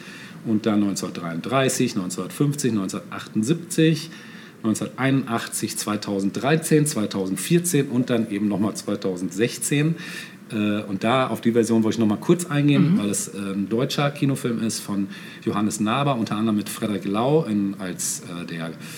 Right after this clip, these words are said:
Speaker 1: Kohlen-Munk Peter. Großartig, wirklich großartig. Ich mag
Speaker 2: Mhm.
Speaker 1: den ja eh total, Frederik Lau. Ich find's ein super Schauspieler. Dann Milan Peschel dabei, Moritz Bleibtreu als
Speaker 2: Mhm.
Speaker 1: der böse, äh, Geist und Henriette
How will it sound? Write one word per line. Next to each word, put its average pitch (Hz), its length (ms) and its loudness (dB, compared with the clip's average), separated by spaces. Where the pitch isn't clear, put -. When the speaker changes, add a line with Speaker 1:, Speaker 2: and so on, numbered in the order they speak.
Speaker 1:
Kohlen-Munk 131 540 6
Peter. 127 540 4
Großartig, 131 880 2
wirklich 113 320 2
großartig. 113 460 2
Ich - 40 -2
mag 104 180 4
Speaker 2:
Mhm. - 20 -4
Speaker 1:
den 104 100 2
ja 101 80 2
eh 104 120 2
total, 113 400 -2
Frederik 110 360 -2
Lau. 113 200 2
Ich 117 60 -4
find's 101 220 -2
ein 98 60 -2
super 113 220 -2
Schauspieler. 117 600 -2
Dann 117 200 2
Milan 123 320 6
Peschel 151 320 4
dabei, 135 440 4
Moritz 117 300 4
Bleibtreu 143 760 2
als 107 340 0
Speaker 2:
Mhm. 90 60 -2
Speaker 1:
der 95 460 -2
böse, 95 320 -2
äh, 92 760 -4
Geist 117 480 2
und 113 300 6
Henriette 101 760 2